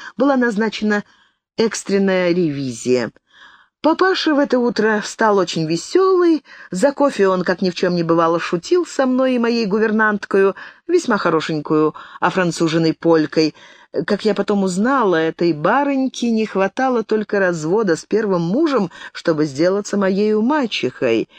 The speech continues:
Пришел из банка рассыльный сказать папаше, что его ждут. "Сейчас, сейчас, сейчас", пропел папаша на мотив шансоньетки. "Я готова, готова, готова, но тссс,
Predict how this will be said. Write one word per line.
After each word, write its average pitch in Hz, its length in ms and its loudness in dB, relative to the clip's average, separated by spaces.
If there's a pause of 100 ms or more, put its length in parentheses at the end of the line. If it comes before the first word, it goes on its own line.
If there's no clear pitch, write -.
(640)
Пришел 339 520 4
из 185 160 0
банка 165 440 2
рассыльный 349 800 2
сказать 285 460 -2
папаше, 262 540 -2
что - 240 -4
его 220 260 0
ждут. 196 460 -2
"Сейчас, 311 520 0
сейчас, 208 500 0
сейчас", 151 1160 -2 (300)
пропел 156 420 2
папаша 349 680 -2 (340)
на 208 80 2
мотив 262 320 0
шансоньетки. 226 1300 0
"Я 160 260 2
готова, 294 480 0
готова, 175 640 0
готова, 320 500 0
но 214 220 -2
тссс, - 580 -14